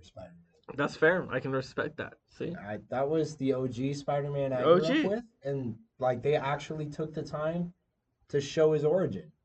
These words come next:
Speaker 2: The thirty-seven-year-old high schooler.
Speaker 1: Yeah.
Speaker 2: Nah, he
Speaker 1: Hey.
Speaker 2: picked the part.
Speaker 1: <laughs> Come on,
Speaker 2: Oh, no. <laughs>
Speaker 1: man.
Speaker 2: No, no, I get it,
Speaker 1: It's,
Speaker 2: man.
Speaker 1: it's pizza
Speaker 2: He
Speaker 1: time.
Speaker 2: Pizza time. <laughs> When you fix this door.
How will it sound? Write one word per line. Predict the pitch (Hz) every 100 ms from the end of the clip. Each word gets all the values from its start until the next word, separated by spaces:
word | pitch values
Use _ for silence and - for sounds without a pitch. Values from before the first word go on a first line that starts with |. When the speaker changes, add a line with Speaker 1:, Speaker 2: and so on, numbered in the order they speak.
| -
Speaker 2:
The | 127
thirty-seven-year-old | - - 170 180 180 175 170 170 160 156 147 147 143
high | - 143
schooler. | 147 - - - - _ - - 120
Speaker 1:
Yeah. | 151 196 160 131 123 117 - -
Speaker 2:
Nah, | - - - -
he |
Speaker 1:
Hey. | 160 170 147
Speaker 2:
picked | 123
the | 117
part. | 117 110 110 -
Speaker 1:
<laughs> |
Come | 147 147 160 135 110 160 - - 202 - - - - - 180
on, | 151 143 127
Speaker 2:
Oh, | 220
no. | 233 226 220 202
<laughs> | 143
Speaker 1:
man. | - -
Speaker 2:
No, | 233
no, | 180
I | 151 147 -
get | 170 139
it, | 143
Speaker 1:
It's, | 123
Speaker 2:
man. | 127 120
Speaker 1:
it's | 135 -
pizza | - 233 175
Speaker 2:
He | 151
Speaker 1:
time. | 139 117 90 - - - _ _ 113
Speaker 2:
Pizza | 262 247 233
time. | 214 196 196 196 156 - - 175 - -
<laughs> | 220 - - - - - _ _ - - - - - - -
When | - 277 349
you | 349
fix | - 285 330 -
this | 381 370
door. | - 466 403 -